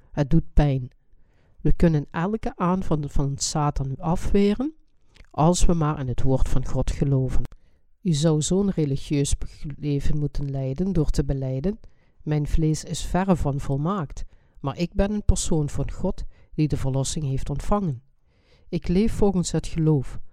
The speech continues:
terwijl ik me vasthoud aan de woorden die God me heeft verteld." Als we dit go-, soort geloof hebben, kunnen we Satan elke keer als hij onze getrouwe levens komt lastigvallen en onderbreken,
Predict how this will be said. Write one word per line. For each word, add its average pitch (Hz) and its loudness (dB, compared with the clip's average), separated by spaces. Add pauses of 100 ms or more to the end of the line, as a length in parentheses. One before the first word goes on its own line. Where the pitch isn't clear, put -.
(300)
terwijl 147 2
ik 135 -6
me 135 -2
vasthoud 135 -2
aan 143 -4
de 131 -4
woorden 131 -2
die 160 -4
God 135 -6
me 143 -2
heeft 127 -4
verteld." 180 -2 (800)
Als - 2
we 170 6
dit 208 2
go-, 175 4
soort - 2
geloof 147 0
hebben, 165 4 (440)
kunnen 147 0
we 127 -2
Satan 135 -4 (220)
elke 170 -6
keer 208 -4
als - -4
hij 143 -2
onze 139 -4
getrouwe 143 0
levens 139 0
komt - -12
lastigvallen 143 -2
en 147 -6
onderbreken, 139 -4